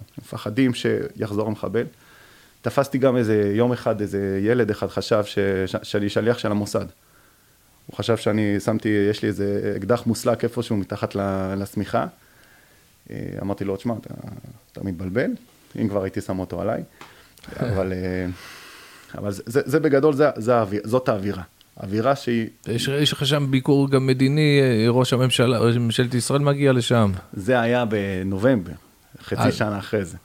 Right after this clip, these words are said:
Speaker 1: ראש ממשלה מגיע, אה, היה שם גם, אה, נשיא צרפת, ובעצם באים שם ו-, ו-
Speaker 2: סרקוזי עוד היה שאז?
Speaker 1: לא, זה היה פרנסואה הולנד.
Speaker 2: אוקיי.
Speaker 1: אה,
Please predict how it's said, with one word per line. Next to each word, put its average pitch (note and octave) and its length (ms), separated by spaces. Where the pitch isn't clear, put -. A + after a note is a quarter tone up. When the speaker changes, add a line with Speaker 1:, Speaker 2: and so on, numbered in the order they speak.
Speaker 1:
ראש A#2+ 140
ממשלה A2+ 280
מגיע, G#2+ 340
אה, - 20
היה G#2 200
שם G2 220
גם, F#2 160
אה, F#2 60
נשיא - 180
צרפת, G#2 460
ובעצם G2+ 580
באים G2+ 420
שם A2 260
ו-, F2+ 240
ו- F2+ 500
Speaker 2:
סרקוזי A2 580
עוד F#3 180
היה G3 280
שאז? E3 420
Speaker 1:
לא, A#2 220
זה G2+ 60
היה G2+ 60
פרנסואה F#2 380
הולנד. F2+ 260
Speaker 2:
אוקיי. G#2+ 320
Speaker 1:
אה, F2+ 140